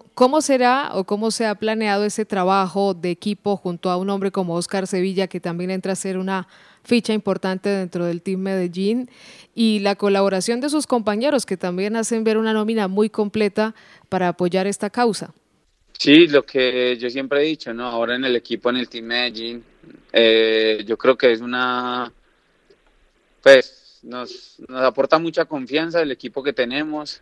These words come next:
Speaker 2: a Oscar, Oscar que es como un padre para nosotros, un hermano, entonces eso es muy motivante y nos llena mucha tranquilidad al afrontar una, un reto tan, tan importante como es esta Vuelta a Colombia, ¿no? Entonces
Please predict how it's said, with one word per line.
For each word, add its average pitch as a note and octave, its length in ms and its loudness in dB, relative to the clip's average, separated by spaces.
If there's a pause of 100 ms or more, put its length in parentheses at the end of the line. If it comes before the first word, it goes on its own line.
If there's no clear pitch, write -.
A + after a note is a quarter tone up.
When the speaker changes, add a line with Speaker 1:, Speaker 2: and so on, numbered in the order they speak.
Speaker 2:
a G#2 400 2
Oscar, B2 360 4
Oscar A#2 280 -4
que - 80 -6
es A2 80 -8
como A#2 180 -8
un A2+ 60 -10
padre A#2+ 260 4
para A2+ 220 2
nosotros, A#2 500 -2
un A2 160 -6
hermano, A#2+ 420 -2 (600)
entonces A2+ 520 4
eso A#2+ 200 2
es A#2+ 80 -4
muy B2+ 160 -2
motivante B2 640 2
y B2 140 -8
nos A#2 160 -8
llena A2+ 420 -4
mucha C#3+ 300 0
tranquilidad A#2+ 720 -2 (580)
al A#2+ 200 6
afrontar A#2+ 500 0
una, C3 540 -10
un C3 140 -14
reto C3 360 -6
tan, A#2+ 400 -10
tan A#2+ 160 -6
importante A2+ 680 -4 (140)
como A2+ 140 -6
es A2 60 -4
esta A2 200 0
Vuelta A#2 240 2
a A2 40 4
Colombia, A#2 420 -4
¿no? A#2 120 -16 (720)
Entonces A#2 1300 0